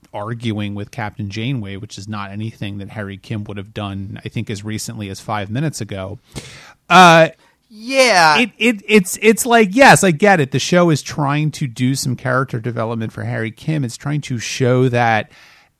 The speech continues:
Speaker 1: the, the, the writing staff and the production staff of Star Trek Voyager understands that Harry Kim is basically a non-entity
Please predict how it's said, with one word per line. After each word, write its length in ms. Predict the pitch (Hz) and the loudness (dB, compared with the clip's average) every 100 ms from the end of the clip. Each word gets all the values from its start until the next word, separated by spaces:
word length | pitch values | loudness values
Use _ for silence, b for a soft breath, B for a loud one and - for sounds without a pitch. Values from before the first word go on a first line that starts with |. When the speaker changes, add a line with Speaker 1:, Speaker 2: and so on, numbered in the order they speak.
| _ _ _ | _ _ _
Speaker 1:
the, 240 | 131 131 151 | -2 0 0
the, 180 | 131 139 139 | 0 -2 0
the 120 | 135 | -2
writing 400 | 127 135 143 131 | 2 2 2 -2
staff 460 | - - 123 117 127 | -6 -2 0 0 0
and 80 | |
the 40 | 113 | -6
production 420 | - 123 117 113 | -4 -4 -4 -6
staff 380 | - 120 107 110 | -6 -4 -4 -4
of 80 | 107 | -10
Star 220 | 127 110 | -6 -6
Trek 220 | 120 107 | -6 -6
Voyager 380 | 117 135 123 117 | -2 0 0 -2
understands 600 | 110 104 - 127 123 120 | -4 -6 -8 -6 -4 -6
that 80 | 110 | -8
Harry 260 | 117 104 | -6 -6
Kim 280 | 101 - 143 | -8 -6 -4
is 100 | 120 | -4
basically 480 | 110 113 - 117 107 | -6 -8 -8 -8 -8
a 60 | 98 | -6
non-entity 880 | 107 104 - 107 151 - 170 175 | -6 -6 -8 -8 -8 -8 -6 -6